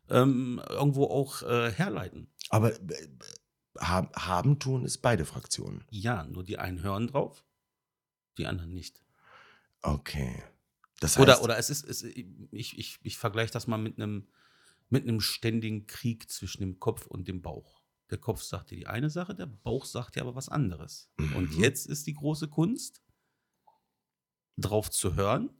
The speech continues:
Speaker 1: und dem nachzugehen, wo das Gefühl am besten ist. Manchmal ist es aber nicht das Gefühl, sondern eher die Logik.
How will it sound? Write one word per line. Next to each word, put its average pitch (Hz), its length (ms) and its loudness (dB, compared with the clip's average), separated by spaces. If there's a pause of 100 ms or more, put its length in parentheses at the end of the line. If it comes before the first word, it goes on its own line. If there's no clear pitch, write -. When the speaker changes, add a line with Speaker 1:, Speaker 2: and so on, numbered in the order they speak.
(720)
Speaker 1:
und 120 260 6
dem 113 380 2
nachzugehen, 143 840 0 (340)
wo - 540 -6
das 139 260 0
Gefühl 247 500 0
am 90 180 -2
besten - 360 -10
ist. - 240 -16
Manchmal - 340 -2
ist 143 100 2
es 151 120 2
aber 127 160 4
nicht 127 180 -4
das 117 180 -6
Gefühl, 135 380 0
sondern 160 300 -2
eher 156 220 -2
die 151 160 -6
Logik. 170 720 -4